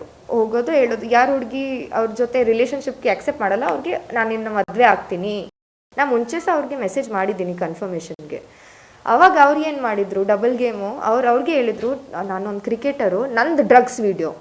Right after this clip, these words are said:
ಲೈಕ್, ಅವ್ರು ಡ್ರಗ್ಸ್ ಮಾಡ್ಕೊಂಡ್, ಮಾಡೋ ವಿಡಿಯೋ ನನ್ನ ಹತ್ರ ಇದೆ ಅಂತ, ನಾನ್ ಬ್ಲ್ಯಾಕ್ ಮೇಲ್ ಮಾಡ್ತಾ ಇದ್ದೀನಿ.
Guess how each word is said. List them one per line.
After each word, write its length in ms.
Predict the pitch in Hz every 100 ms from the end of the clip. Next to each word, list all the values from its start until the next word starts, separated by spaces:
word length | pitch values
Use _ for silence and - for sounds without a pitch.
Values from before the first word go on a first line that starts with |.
| -
ಲೈಕ್, 180 | 196 185
ಅವ್ರು 240 | 233 285 330
ಡ್ರಗ್ಸ್ 300 | 247 240 240
ಮಾಡ್ಕೊಂಡ್, 580 | 220 214 220 202 -
ಮಾಡೋ 340 | 160 214 214 214
ವಿಡಿಯೋ 400 | 202 226 190 240
ನನ್ನ 260 | 262 269 349
ಹತ್ರ 180 | 240 214
ಇದೆ 220 | 175 170
ಅಂತ, 200 | 160 196
ನಾನ್ 160 | 269 247
ಬ್ಲ್ಯಾಕ್ 320 | 208 220 226
ಮೇಲ್ 160 | 285 220
ಮಾಡ್ತಾ 260 | 180 180
ಇದ್ದೀನಿ. 400 | 170 170 202 349